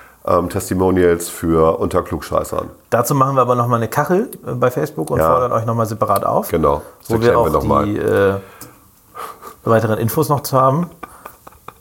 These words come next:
Speaker 1: Und wir sind natürlich, also was wir, wir sind halt wirklich thematisch breit, ne? Wir haben einen Mode-Podcast, wir haben einen Klima-Podcast, wir haben einen Anmach-Podcast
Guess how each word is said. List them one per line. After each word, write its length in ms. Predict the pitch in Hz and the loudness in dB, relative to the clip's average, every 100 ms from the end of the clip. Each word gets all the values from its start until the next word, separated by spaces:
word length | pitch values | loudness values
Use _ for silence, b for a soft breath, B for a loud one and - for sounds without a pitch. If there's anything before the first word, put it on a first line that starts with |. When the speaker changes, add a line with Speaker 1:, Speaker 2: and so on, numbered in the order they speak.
| - - B B B B B - | -20 -8 B B B B B 0
Speaker 1:
Und 100 | 95 | 2
wir 80 | |
sind 140 | 101 113 | 4 2
natürlich, 400 | 104 113 101 - B B | 2 2 0 -2 B B
also 220 | 101 95 | 0 2
was 160 | 101 - | 0 2
wir, 160 | 95 | 2
wir 80 | 92 | 2
sind 140 | 104 | 2
halt 140 | 85 82 | 0 0
wirklich 180 | 80 76 | -2 -2
thematisch 480 | 80 76 78 73 - | 0 2 0 -2 -4
breit, 340 | 67 65 - | -2 -2 -2
ne? 180 | 85 82 | -2 -2
Wir 220 | 76 80 73 | -2 -4 -2
haben 160 | 71 | -4
einen 140 | 69 69 | -4 -2
Mode-Podcast, 1120 | 73 90 92 - 87 - 82 80 82 - - | 2 2 0 -2 -4 -2 0 0 0 -4 -10
wir 80 | 76 | -6
haben 100 | 69 | -4
einen 160 | 65 64 | -4 -4
Klima-Podcast, 880 | - 95 87 - 82 - 78 78 - | -2 0 0 -2 -6 -4 -4 -2 -4
wir 60 | |
haben 100 | 71 | -2
einen 140 | 73 76 | 0 0
Anmach-Podcast 1200 | 82 127 95 76 - - 71 - 71 82 - | 0 0 0 -2 -4 -4 -2 -2 -2 -2 -6